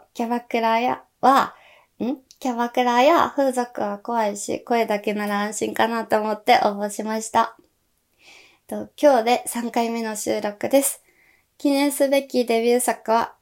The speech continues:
普段のオナニーを収録しました。二回目は、人生初めてのおもちゃ体験を収録させていただきました。ボリューム満点の収録です。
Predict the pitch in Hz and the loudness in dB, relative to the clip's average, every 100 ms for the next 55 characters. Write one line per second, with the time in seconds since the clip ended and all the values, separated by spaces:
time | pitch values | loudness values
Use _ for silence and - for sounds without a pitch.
0 | _ 247 226 202 185 214 233 208 196 185 | _ -2 0 0 -2 -4 -4 -4 -6 -8
1 | 196 190 185 202 214 214 220 - _ - | -8 -8 -10 -8 -6 -6 -8 -12 _ -20
2 | - - - - 240 277 285 277 285 254 | -20 -20 -12 -6 -4 2 4 4 4 4
3 | 254 - - _ 262 269 262 202 190 214 | 2 0 -10 _ 0 0 2 0 0 0
4 | 254 277 - 202 196 - 220 233 233 226 | 4 4 4 -2 -6 -4 -2 0 0 0
5 | 240 202 202 202 233 240 - - - 208 | 2 0 0 -2 0 0 -2 -12 -8 -4
6 | 202 196 214 214 196 196 196 196 202 208 | -4 -4 -4 -4 -4 -4 -4 -6 -6 -8
7 | 202 220 226 - 220 - _ _ _ - | -6 -6 -6 -4 -6 -10 _ _ _ -4
8 | 220 240 247 240 240 233 254 262 277 285 | -2 -2 -2 0 -2 -2 0 2 2 -2
9 | - - - 220 208 208 220 247 262 - | -4 -12 -6 -6 -6 -6 -4 -2 -2 -6